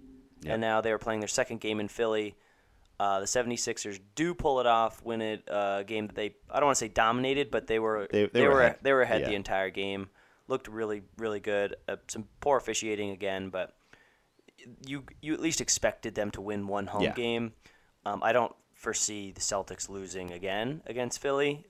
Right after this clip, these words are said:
Speaker 2: Philly
Speaker 1: Yeah.
Speaker 2: is not a good <laughs> basketball team.
Speaker 1: <laughs>
Speaker 2: Um, but that, that being said, the Celtics don't have one of those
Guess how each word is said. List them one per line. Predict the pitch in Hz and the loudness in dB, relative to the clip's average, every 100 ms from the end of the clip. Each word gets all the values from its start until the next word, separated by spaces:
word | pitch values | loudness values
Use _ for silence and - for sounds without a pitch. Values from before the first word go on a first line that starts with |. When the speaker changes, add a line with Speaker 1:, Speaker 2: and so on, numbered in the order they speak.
| - | -12
Speaker 2:
Philly | 117 104 98 | -6 -4 -4
Speaker 1:
Yeah. | 57 - | -8 -12
Speaker 2:
is | 101 95 | -12 -8
not | 98 92 | -4 -4
a | 98 | -4
good | 123 | -2
<laughs> | |
basketball | 120 - - 151 139 | -2 -2 2 4 6
team. | 156 151 143 - | 6 4 2 -2
Speaker 1:
<laughs> | - - - - - - | -8 -14 -20 -20 -14 -4
Speaker 2:
Um, | 107 101 98 95 - | -2 -2 -4 -10 4
but | 170 175 - _ _ _ _ _ _ _ - | 4 4 0 _ _ _ _ _ _ _ 6
that, | 135 143 - _ - | 6 6 0 _ 0
that | 131 131 | 0 2
being | 131 | 0
said, | - 131 127 | 0 0 0
the | 113 | -2
Celtics | - 147 147 - | -2 -2 -4 -2
don't | 123 127 - | 2 2 2
have | - 127 123 123 - - _ _ _ _ _ | 2 2 2 -2 -12 -20 _ _ _ _ _
one | 113 117 | -2 0
of | 110 | 0
those | 113 113 110 104 | 2 2 2 -2